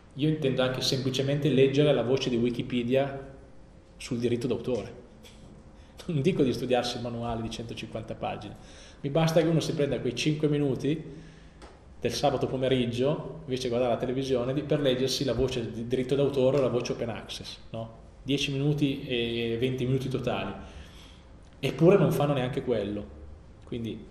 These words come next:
oppure guardarsi le slide, i video che abbiamo realizzato. Quello, quello sarebbe quella minima confidenza. Poi ci sono quelli particolarmente bravi come voi che vengono anche a dedicare un venerdì alla formazione.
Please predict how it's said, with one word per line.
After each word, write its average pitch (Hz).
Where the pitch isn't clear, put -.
oppure 151
guardarsi 127
le 131
slide, 123
i -
video 127
che 123
abbiamo 117
realizzato. 110
Quello, 120
quello 135
sarebbe 110
quella 117
minima 117
confidenza. 107
Poi 143
ci -
sono 123
quelli 127
particolarmente 120
bravi 120
come 143
voi 107
che 135
vengono 117
anche 107
a 117
dedicare 117
un 117
venerdì 113
alla 110
formazione. 107